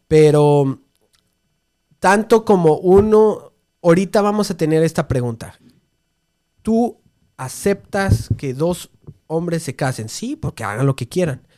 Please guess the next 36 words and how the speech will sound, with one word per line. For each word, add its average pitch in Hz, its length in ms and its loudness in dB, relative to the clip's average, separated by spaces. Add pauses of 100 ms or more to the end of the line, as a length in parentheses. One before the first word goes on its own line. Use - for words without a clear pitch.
(160)
Que 143 120 -8
dos 165 120 0
mujeres 180 360 0
se 147 120 -6
casen, 123 280 -4
que, 180 300 -6
que 131 100 -8
hagan 120 180 -4
lo 120 100 -4
que 120 120 -12
quieran. 139 280 -2 (540)
Que 139 320 2
un 160 320 2
hombre 180 600 4
que 131 1000 -2
se 120 240 -6
siente 170 540 2
mujer, 170 760 2 (180)
s-, - 420 -20
sea 170 360 0
mujer, 165 540 -2
que 147 120 -4
haga 143 260 -2
lo 139 140 -4
que 117 120 -14
quiera. 101 320 -16 (680)
Am, 139 560 2 (240)
pero 165 220 6
ahora 202 360 6
estamos 190 460 -2
ya 190 100 0
entrando 190 560 -2
a 180 80 4
un 185 300 2
lugar 165 500 0
donde, 135 640 -2